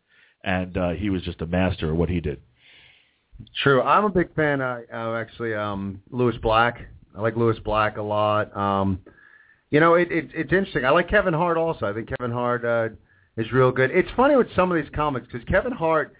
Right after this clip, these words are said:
Speaker 2: is one of those guys that I, I think I find him funnier in interviews than his actual stand-up. And it, and it's interesting how, you know, when he actually prepares something, you know, it's not as good as when it, it seems like he's kind of flying off the cuff. I mean, there's a,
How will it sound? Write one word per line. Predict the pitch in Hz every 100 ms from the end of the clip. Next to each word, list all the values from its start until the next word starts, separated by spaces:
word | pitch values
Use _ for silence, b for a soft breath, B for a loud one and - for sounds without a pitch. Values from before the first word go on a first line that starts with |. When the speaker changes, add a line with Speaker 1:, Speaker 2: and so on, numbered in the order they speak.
| b
Speaker 2:
is | 135 135
one | 147
of | 135
those | 117
guys | 123 123 120
that | 131
I, | 120 135 135
I | 147
think | - 247
I | 311 -
find | - 160 170 147
him | 147 143 127 -
funnier | 139 147 131 117 107 - _ _ _ _ -
in | 147
interviews | 147 160 151 113 107 95 92 _ -
than | 135 135
his | 120
actual | 135 131 - 123 117
stand-up. | - 131 127 95 87
And | 113 113
it, | 120
and | 135
it's | 131
interesting | 165 175 - 143 127 117
how, | 120 117 113 107 b b b b b b
you | 123
know, | 123 120
when | 117 120
he | 120 117 127
actually | 131 - 127
prepares | 120 117 131 139 139 139
something, | 113 110 110 107 107 104
you |
know, | 110 107
it's | -
not | 113 113
as | 107 92
good | 113 110
as | 104
when | 107 104
it, | 104 101
it | 104 -
seems | 123 117 117
like | 107 101
he's | 104
kind | - 107
of | 98 -
flying | 110 104 104
off | 101 95 -
the |
cuff. | 95 123 113 104
I |
mean, | 107 110
there's | 135 151 143
a, | 127